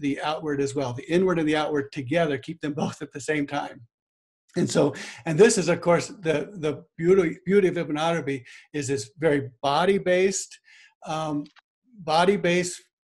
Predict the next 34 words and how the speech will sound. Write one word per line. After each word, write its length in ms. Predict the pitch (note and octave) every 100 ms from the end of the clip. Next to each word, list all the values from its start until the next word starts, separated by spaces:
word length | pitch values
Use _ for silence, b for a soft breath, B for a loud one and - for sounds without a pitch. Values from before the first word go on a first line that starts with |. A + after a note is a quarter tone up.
| _
physical, 920 | - - F3 F#3+ F#3+ F#3+ F3+ E3+ F3 E3
sensed, 880 | - - F3 F3+ F3+ - - - - b b b b
uh, 400 | - D3+ D3 D3 - _ _ _ _ _ - -
kind 200 | E3 E3
of 100 | D3+
way 300 | E3+ E3+ F#3
of 140 | F3+
looking 280 | E3+ G3 F#3+
at 180 | F#3 F#3
the 100 | F#3
world 360 | F#3+ G#3 E3+ -
and 100 | D#3+
understanding 600 | E3+ E3+ E3+ F3 E3+ E3
that 180 | D3+ D3+
meanings 640 | E3 G3+ G#3+ F#3 F3+ - B B _
are 360 | E3+ E3 D#3+ B B B _ F#3
are 180 | D#3+
projected 640 | D#3 - C#3+ F3+ F#3 F3+ D#3+
from 640 | - - G#3 G#3+ G#3 F3+
the 100 | E3
body, 540 | C#3+ E3+ F#3 D#3+ B2+ b b _
but 200 | F3 F3+ -
that 240 | F#3 F3 F3
doesn't 380 | F#3+ F#3 F#3 G3
negate 500 | E3+ C#3+ F3 F#3 F3+
the 60 |
body 380 | D3 D#3 D#3+ D#3
or 80 | D#3
doesn't 280 | D#3+ D#3+ D3+
allow 260 | D#3 D#3
the 80 | C#3+
body 340 | B2+ C#3+ C#3+
to 160 | C#3 -
collapse. 800 | - C#3 D3 D#3 - - - -